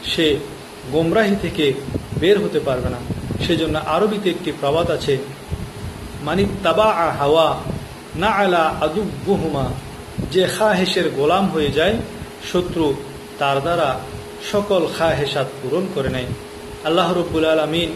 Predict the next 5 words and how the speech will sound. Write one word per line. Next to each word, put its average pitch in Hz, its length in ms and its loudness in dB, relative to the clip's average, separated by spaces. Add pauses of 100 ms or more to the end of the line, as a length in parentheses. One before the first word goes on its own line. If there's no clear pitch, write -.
আমাদেরকে 170 640 0 (540)
এই 196 300 6 (640)
ভয়ঙ্কর 185 640 4 (1200)
যেই 143 300 0 (300)
শত্রু 208 400 2